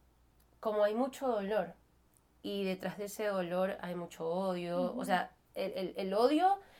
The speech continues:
Speaker 1: y hace, esa ira trae mucho dolor, ¿no?
Speaker 2: Así es.
Speaker 1: Entonces, y actúan bajo ese odio y bajo ese dolor,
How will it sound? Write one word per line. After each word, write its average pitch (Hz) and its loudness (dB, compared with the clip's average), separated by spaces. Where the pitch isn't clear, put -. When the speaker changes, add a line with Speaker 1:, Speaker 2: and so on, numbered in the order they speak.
Speaker 1:
y 202 -4
hace, 233 2
esa 226 4
ira 247 4
trae 185 -6
mucho 180 -6
dolor, - -6
¿no? - -4
Speaker 2:
Así - -10
es. 240 -4
Speaker 1:
Entonces, 220 0
y 214 -2
actúan 226 -2
bajo 185 0
ese 190 -4
odio 190 0
y 175 -6
bajo 165 -6
ese 156 -10
dolor, 175 2